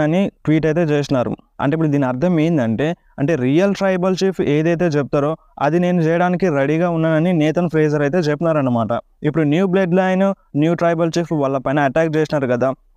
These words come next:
and ఇప్పుడు ఒరిజినల్ ట్రైబల్ చీఫ్‌కి నేను హెల్ప్ చేస్తానన్నట్టుగా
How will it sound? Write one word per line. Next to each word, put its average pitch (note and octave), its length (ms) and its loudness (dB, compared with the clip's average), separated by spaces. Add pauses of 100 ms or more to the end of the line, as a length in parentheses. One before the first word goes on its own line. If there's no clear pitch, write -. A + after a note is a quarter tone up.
(160)
and C#3+ 240 0
ఇప్పుడు D3 180 -2 (160)
ఒరిజినల్ F3+ 420 0
ట్రైబల్ E3+ 380 0
చీఫ్‌కి E3 340 -4
నేను E3 220 0
హెల్ప్ D3+ 220 -2 (100)
చేస్తానన్నట్టుగా D3+ 680 0